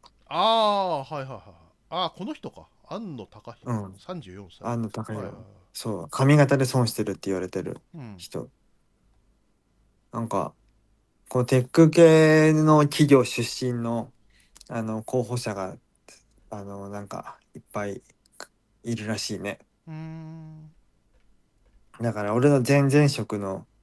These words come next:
Speaker 2: あの、全然別部署のテックの人がね、なんか、出馬してたよ。
Speaker 1: あ、そうなんだ。
Speaker 2: う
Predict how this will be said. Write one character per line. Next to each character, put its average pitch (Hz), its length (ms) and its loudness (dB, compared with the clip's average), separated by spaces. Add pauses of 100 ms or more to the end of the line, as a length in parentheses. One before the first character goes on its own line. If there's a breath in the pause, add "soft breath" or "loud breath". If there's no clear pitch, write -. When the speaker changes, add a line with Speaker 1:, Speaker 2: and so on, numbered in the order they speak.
(440)
Speaker 2:
あ 98 120 -8
の、 101 140 -8
全 123 180 -2
然 120 160 0
別 127 440 2
部 123 200 -4
署 117 160 -4
の 95 260 -10 (480)
テ 113 140 -6
ッ - 120 -14
ク 120 120 -2
の 117 440 -2
人 - 280 -8
が 87 140 -8
ね、 87 200 -10
な 95 120 -10
ん 92 100 -14
か、 - 260 -12 (600)
出 - 300 -8
馬 113 140 -6
し - 60 -8
て 120 80 -8
た - 120 -8
よ。 - 160 -12 (340)
Speaker 1:
あ、 135 140 -14
そ - 160 -16
う - 20 -16
な 107 60 -18
ん 82 120 -20
だ。 - 80 -20 (920)
Speaker 2:
う 110 80 -10